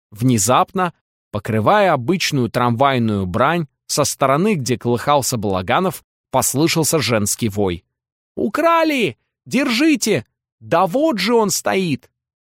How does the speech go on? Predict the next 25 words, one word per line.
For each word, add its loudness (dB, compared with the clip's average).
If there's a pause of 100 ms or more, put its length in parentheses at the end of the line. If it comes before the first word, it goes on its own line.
(400)
Все -2
повернули -2
головы. -4 (520)
К -6
месту 0
происшествия, 0
задыхаясь 0
от -4
любопытства, -2
стали 0
пробиваться -2
любители. -4 (720)
Остап -4
увидел 0
ошеломленное 0
лицо 0
Балаганова. -2 (480)
Бортмеханик 0
еще 0
и 2
сам 2
не -2
понимал, -2
что -6
случилось, -4